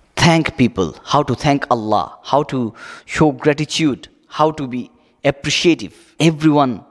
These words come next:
loves appreciation. Everyone loves to be thanked. Let's make a part of our gratitude to Allah's favors to benefit His creations. Let's seek the best of rewards from Allah alone. Let's learn how to thank people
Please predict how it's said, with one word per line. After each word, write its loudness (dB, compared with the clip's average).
loves -2
appreciation. -6
Everyone 4
loves 2
to -8
be -2
thanked. -4
Let's 0
make 2
a 2
part -2
of -12
our -6
gratitude -2
to 0
Allah's 0
favors -4
to 2
benefit 0
His -8
creations. -6
Let's 4
seek 2
the 6
best 0
of 0
rewards 0
from -2
Allah 0
alone. -8
Let's 0
learn 2
how -4
to -4
thank -8
people -2